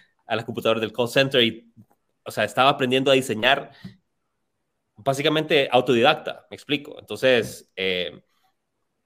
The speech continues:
ya después entré a la U y después comencé a tener clientes, o sea, eh, mi hermana me consiguió mi, mis primeros clientes, entonces fue como, "Ok, tengo que, o sea,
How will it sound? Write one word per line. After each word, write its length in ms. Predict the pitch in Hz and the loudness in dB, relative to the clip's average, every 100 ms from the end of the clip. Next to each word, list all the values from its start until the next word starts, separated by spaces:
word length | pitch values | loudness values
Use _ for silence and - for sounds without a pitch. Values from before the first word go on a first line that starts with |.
| _ _ _ | _ _ _
ya 180 | 139 139 | 0 2
después 300 | 143 147 143 | 2 0 -2
entré 200 | 131 131 | 0 0
a 20 | |
la 120 | 123 113 | 2 2
U 260 | 156 156 | 2 2
y 40 | 123 | 0
después 220 | 113 131 | -2 -6
comencé 560 | 123 117 127 131 - _ | -4 -2 0 0 -4 _
a 120 | 117 - | -10 -6
tener 280 | 107 113 | -6 -6
clientes, 480 | - 165 202 185 113 | 0 0 0 2 0
o 60 | 113 | 2
sea, 380 | 110 98 - - _ _ _ | 2 0 -2 -18 _ _ _
eh, 180 | 110 113 | -6 -2
mi 120 | 117 | -2
hermana 260 | 113 139 135 | 0 2 0
me 100 | 131 | -2
consiguió 300 | 120 123 120 | -6 -4 -4
mi, 140 | 113 | -4
mis 140 | 107 - | -8 -6
primeros 260 | 117 113 | -6 -4
clientes, 280 | 123 127 123 | -4 -4 -4
entonces 280 | 110 110 110 | -8 -6 -4
fue 160 | 117 117 | -4 -4
como, 180 | 101 | -6
"Ok, 120 | - 98 - | -4 -6 -8
tengo 160 | 101 | -10
que, 380 | 104 98 87 - _ _ _ _ | -6 -8 -8 -16 _ _ _ _
o 40 | - | -14
sea, 180 | 95 | -10